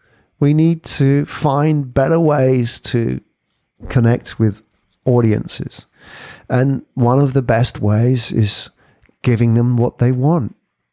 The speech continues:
That is meaningful connection that they can indulge in. You look at the data on audio. The average YouTube video attention span is less than two minutes, one and a half minutes, I believe.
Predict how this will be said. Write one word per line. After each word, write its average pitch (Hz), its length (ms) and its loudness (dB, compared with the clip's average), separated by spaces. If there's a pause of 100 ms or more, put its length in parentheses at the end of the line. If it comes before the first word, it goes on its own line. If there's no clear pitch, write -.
(100)
That 113 160 0
is 123 140 0
meaningful 143 600 2
connection 131 640 -4 (640)
that - 300 -2 (240)
they 120 280 0
can 131 160 0
indulge 127 460 2
in. 95 80 0
You 104 160 2
look 151 160 0
at 165 60 -2
the 165 60 -2
data 147 480 0 (400)
on 123 140 0
audio. 127 560 2 (1300)
The 127 160 2
average 139 680 0 (520)
YouTube 135 440 2
video 113 580 0 (640)
attention 135 540 0
span 110 560 0 (260)
is 110 460 0 (240)
less 120 340 0
than 120 220 0
two 117 240 0
minutes, 107 440 -4
one 117 160 2
and 147 100 0
a 139 60 2
half 127 240 -4
minutes, 120 320 0
I 110 80 0
believe. 120 440 -10